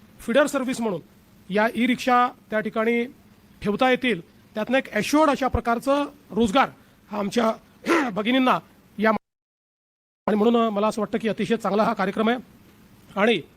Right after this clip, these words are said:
अदितीताईंनी जे सुचवलं की पर्यटनाच्या स्थळांवर किंवा इतरही ज्या ज्या ठिकाणी अशा प्रकारच्या फीडर सर्व्हिसेसची आवश्यकता आहे, तिथे पिंक ई रिक्षाला प्राधान्य देण्यात यावं, तर मी निश्चितपणे तशा प्रकारच्या सूचना या परिवहन विभाग असेल किंवा पर्यटन विभाग असेल,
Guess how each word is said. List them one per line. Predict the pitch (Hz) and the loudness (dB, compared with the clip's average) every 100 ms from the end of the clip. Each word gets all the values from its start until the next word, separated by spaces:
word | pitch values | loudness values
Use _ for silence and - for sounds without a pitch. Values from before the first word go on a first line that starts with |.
| - - _ - | -20 -20 _ -8
अदितीताईंनी | 190 226 240 220 226 | -4 -2 0 0 0
जे | 226 | 0
सुचवलं | 226 214 254 208 175 - - - - - 240 | -2 -2 0 0 -2 -6 -20 -20 -20 -12 -4
की | 247 247 247 - - - - | -2 -2 -4 -12 -20 -20 -12
पर्यटनाच्या | 214 220 226 226 220 220 | -2 0 0 -2 -2 -4
स्थळांवर | 208 202 208 214 214 | -2 0 0 0 -2
किंवा | 214 214 233 | -2 -2 -2
इतरही | 208 269 269 240 143 _ _ _ 165 | 2 2 2 0 -4 _ _ _ -6
ज्या | 196 | -2
ज्या | 214 | -2
ठिकाणी | 254 226 233 262 | -2 -2 0 0
अशा | 226 233 | -2 -4
प्रकारच्या | 226 220 214 240 | -4 -4 -4 -4
फीडर | 208 233 | -2 -4
सर्व्हिसेसची | 226 214 185 226 226 | -2 -6 -4 -2 0
आवश्यकता | 185 208 208 233 | -2 -2 -2 0
आहे, | 196 - - _ - 220 | 0 -2 -20 _ -8 -2
तिथे | 240 | 0
पिंक | 233 247 262 226 | 0 -2 -2 -2
ई | |
रिक्षाला | 233 226 240 226 240 254 - - | -2 -2 -2 2 2 0 -8 -12
प्राधान्य | 220 180 226 233 | -6 -2 0 0
देण्यात | 202 233 233 | 0 0 2
यावं, | 202 165 - - - - | 0 0 -6 -20 -16 -4
तर | 202 | 0
मी | 226 233 | 2 2
निश्चितपणे | 220 233 247 - 233 226 | 0 -4 -4 -2 -2 -2
तशा | 190 | -4
प्रकारच्या | 214 214 208 226 | -4 -2 -2 -2
सूचना | - 202 247 202 - - _ 185 | -4 0 2 2 -2 -20 _ -2
या | 196 208 | 0 2
परिवहन | 208 196 214 226 | 0 0 2 2
विभाग | 202 214 | 2 0
असेल | 214 247 247 | -2 -2 -4
किंवा | 220 214 | 0 0
पर्यटन | 208 - 208 196 208 240 220 | 0 -6 -4 0 2 2 0
विभाग | 196 214 | 0 -2
असेल, | 202 202 | -2 -4